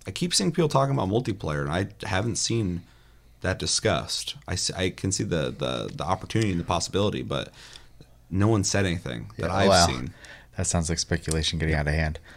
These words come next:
Speaker 1: Yeah,
Speaker 2: Um,
Speaker 1: so. A lot of
Speaker 2: I
Speaker 1: people saying it's gonna be Division. I'm like, "I, I didn't read that."
Speaker 2: I, I think it literally is just gonna be, you know, the Animus.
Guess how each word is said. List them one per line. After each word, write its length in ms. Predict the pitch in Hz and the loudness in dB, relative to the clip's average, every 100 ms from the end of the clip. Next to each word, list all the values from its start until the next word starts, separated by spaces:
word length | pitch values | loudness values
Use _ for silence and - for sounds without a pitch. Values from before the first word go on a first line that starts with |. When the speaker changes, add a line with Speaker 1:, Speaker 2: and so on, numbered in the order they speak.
| - - | -14 -10
Speaker 1:
Yeah, 120 | 73 - | -8 0
Speaker 2:
Um, 380 | 87 80 76 73 - - - - - - - - | 4 4 2 -2 -10 -20 -20 -20 -20 -20 -10 -6
Speaker 1:
so. 60 | - - - | -6 -4 0
A 40 | 98 | 8
lot 60 | |
of 40 | 113 | 8
Speaker 2:
I 40 | |
Speaker 1:
people 120 | 147 | 8
saying 180 | - 117 | 6 4
it's 100 | 101 | 2
gonna 100 | 110 | 2
be 60 | 95 | 0
Division. 380 | 87 101 98 76 | 0 2 2 0
I'm 100 | 71 | -2
like, 200 | 73 - | -4 -6
"I, 60 | |
I 140 | 90 95 | -8 -6
didn't 340 | 107 87 55 73 | -4 -4 -6 -4
read 220 | 98 90 | -4 -4
that." 240 | 52 50 - - | -8 -10 -10 -6
Speaker 2:
I, 100 | 104 98 | -4 0
I 80 | |
think 240 | 104 143 135 | 2 2 2
it 100 | 87 | 2
literally 520 | 90 104 104 98 95 | 4 6 8 8 8
is 140 | 87 | 6
just 140 | - - | 4 4
gonna 140 | 95 85 | 4 4
be, 360 | 90 85 82 - - | 4 4 2 -4 -6
you 140 | 92 87 | -2 2
know, 60 | |
the 100 | 85 | 4
Animus. 560 | 87 87 78 76 - | 4 4 2 0 -2